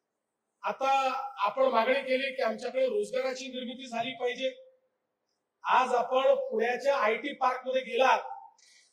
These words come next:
आणि सोलापूरकर कोण म्हणून आवाज दिला, अर्धे लोक हात वर करतात, सगळे सोलापूरकरच आहेत तिकडे. त्याच्यामुळे आता तीच व्यवस्था जर आपण इथे उभी केली, तर मला असं वाटतं की मोठ्या प्रमाणात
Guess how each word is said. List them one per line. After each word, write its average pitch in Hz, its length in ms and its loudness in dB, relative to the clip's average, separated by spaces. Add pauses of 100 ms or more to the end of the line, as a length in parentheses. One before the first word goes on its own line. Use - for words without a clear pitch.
(300)
आणि 262 180 -2
सोलापूरकर 277 720 0
कोण 277 260 4
म्हणून 269 180 -2
आवाज 262 300 4
दिला, 247 340 4 (340)
अर्धे 233 260 2
लोक 277 200 8
हात 254 240 6
वर 247 180 0
करतात, - 360 -10 (680)
सगळे 262 260 0
सोलापूरकरच 285 720 2
आहेत 285 120 -2
तिकडे. 254 340 0 (600)
त्याच्यामुळे 277 500 8
आता 294 460 4
तीच 302 500 -2
व्यवस्था 277 500 4
जर 277 160 -4
आपण 277 300 -4
इथे 262 220 -12
उभी 254 220 -10
केली, 262 480 -2 (600)
तर 247 120 -2
मला 226 240 2
असं 254 240 -2
वाटतं 254 380 0
की 262 160 -8
मोठ्या 220 440 0
प्रमाणात 247 600 2